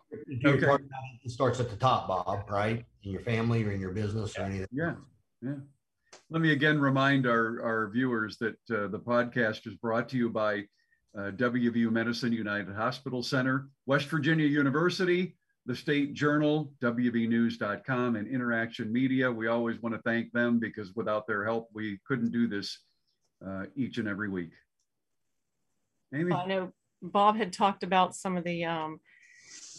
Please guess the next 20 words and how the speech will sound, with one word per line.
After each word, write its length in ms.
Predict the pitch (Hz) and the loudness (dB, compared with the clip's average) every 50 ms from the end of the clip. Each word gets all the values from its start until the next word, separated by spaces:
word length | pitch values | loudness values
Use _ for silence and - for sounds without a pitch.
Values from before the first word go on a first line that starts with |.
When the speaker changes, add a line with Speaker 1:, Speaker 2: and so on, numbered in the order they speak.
| - - | -12 -2
Speaker 3:
just 180 | 185 208 185 - | 0 0 0 0
the 140 | - - 165 | -2 2 4
assets 400 | 185 185 180 - 196 185 180 - | 4 4 4 4 2 2 2 0
that 140 | - - - | -4 -4 -2
we 120 | 196 190 190 | -2 0 0
have 240 | 190 196 170 170 - | 2 2 2 0 0
here 420 | - - 202 185 175 165 160 160 | -2 -2 0 0 0 0 0 -2
and 120 | 156 170 | -2 -2
how 140 | 170 180 170 | -2 -2 -2
we 80 | 180 175 | 0 -2
look 160 | 180 180 185 | -2 0 2
at 100 | 185 156 | 0 0
it 40 | - | 0
in 60 | 165 | -4
the 60 | 165 | -2
bigger 280 | 151 190 185 180 175 170 | 0 0 0 0 -2 -4
picture. 440 | - 190 165 - - - 170 165 - | -4 -6 -8 -6 -6 -4 -2 -2 -2
And 360 | - - 170 170 165 165 165 | 0 0 -2 0 -2 -2 -4
of 340 | 143 - _ _ _ - - | -6 -10 _ _ _ -10 -6
course, 240 | 180 175 170 - | -4 -4 -4 -6